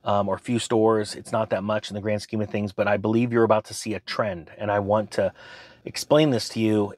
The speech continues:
in the best way possible. So stick with me, because, you know, sometimes the ninja goes off on tangents, but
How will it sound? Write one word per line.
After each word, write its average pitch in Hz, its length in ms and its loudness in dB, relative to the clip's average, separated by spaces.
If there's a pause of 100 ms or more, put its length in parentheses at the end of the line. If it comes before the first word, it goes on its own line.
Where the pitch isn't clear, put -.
in 120 60 0
the 110 60 0
best 117 300 4
way 113 140 2
possible. 101 500 0
So - 160 -8
stick - 300 0
with 127 160 2
me, 120 100 0
because, 107 240 -2
you 113 100 0
know, 107 140 4
sometimes 110 560 -2
the 110 60 -4
ninja 110 300 0
goes 104 200 2
off 107 220 2
on 101 100 -6
tangents, 110 460 -4
but 101 180 2